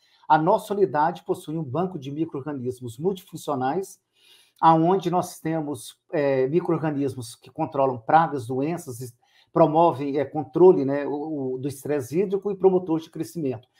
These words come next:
Dos onze mil acessos, quatro mil e quinhentos são bacilos tunigienses. Dentre, é, a, os insetos que nós damos prioridade, nós temos o complexo de lagartas, né, da Spodoptera frugiper, da Spodoptera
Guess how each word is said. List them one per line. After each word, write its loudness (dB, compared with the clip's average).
Dos 6
onze 0
mil 6
acessos, -4
quatro 0
mil -4
e -6
quinhentos -8
são -6
bacilos -2
tunigienses. -6
Dentre, 2
é, 0
a, -2
os -6
insetos -4
que -4
nós -4
damos -4
prioridade, -2
nós -6
temos -8
o -14
complexo -2
de -6
lagartas, 4
né, -4
da 2
Spodoptera 0
frugiper, 0
da -2
Spodoptera 0